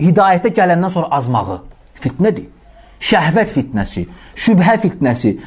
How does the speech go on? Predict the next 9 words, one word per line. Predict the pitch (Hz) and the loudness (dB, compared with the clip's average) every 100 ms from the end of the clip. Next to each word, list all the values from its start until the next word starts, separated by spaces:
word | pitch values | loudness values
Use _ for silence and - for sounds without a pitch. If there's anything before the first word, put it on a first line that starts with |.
| - | -4
cahillik | - 208 196 220 240 233 | 2 4 4 2 2 0
fitnəsi, | 190 160 127 117 92 - - _ - _ | -2 -2 -2 -2 -6 -8 -20 _ -20 _
nə | 170 247 233 | 2 4 4
qədər | 180 233 190 | 2 2 2
bəlalar, | 170 185 185 185 208 143 | 2 4 4 4 2 0
fitnələr, | 190 190 202 214 165 | -8 -2 0 2 2
dünya | 202 226 | 0 0
fitnələri | - 185 170 156 | -2 0 2 2
varsa, | 170 165 - | 2 2 2